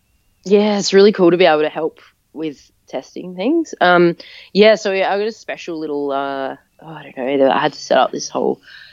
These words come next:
little app thing on my phone. It's like a little testing app, and it just sort of links into the normal format. Basically, I've got a, another function in my goggles for open water,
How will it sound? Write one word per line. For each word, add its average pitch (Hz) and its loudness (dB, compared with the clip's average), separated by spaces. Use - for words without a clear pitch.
little 151 2
app - -2
thing 135 -6
on 143 -4
my - -4
phone. - -6
It's - -16
like - -12
a - -4
little - -4
testing - -2
app, 147 0
and - -2
it - -2
just 151 -4
sort 139 0
of 139 2
links 135 -2
into 127 -4
the 139 2
normal 143 2
format. 143 0
Basically, 151 0
I've - -10
got 165 4
a, 127 -6
another 151 -2
function - -4
in 175 -4
my 175 -2
goggles 320 -2
for - -4
open 170 -4
water, 254 -2